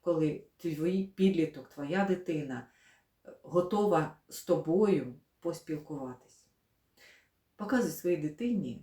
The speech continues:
«Я поруч, коли ти захочеш», але через дії.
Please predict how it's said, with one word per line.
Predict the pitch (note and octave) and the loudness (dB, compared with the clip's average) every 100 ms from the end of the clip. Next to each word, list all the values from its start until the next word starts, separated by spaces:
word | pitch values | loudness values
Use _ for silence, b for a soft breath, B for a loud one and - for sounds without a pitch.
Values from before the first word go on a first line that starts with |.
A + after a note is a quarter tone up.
| - _ - | -18 _ -10
«Я | D#3 E3 | -2 -2
поруч, | D#3+ F#3+ G3 C3+ - - _ _ - | -2 -2 -2 -4 -10 -20 _ _ -14
коли | D3 F3 | -8 -8
ти | F#3+ | -8
захочеш», | D3+ D#3 - C3+ D#3+ - - | -10 -10 -8 -8 -10 -8 0
але | E3 E3+ | 4 4
через | D#3+ - G3 G#3+ G3+ F3 | 4 0 2 2 0 -2
дії. | D3+ C#3 E3 F#3+ B2+ - | -4 -2 2 2 0 -8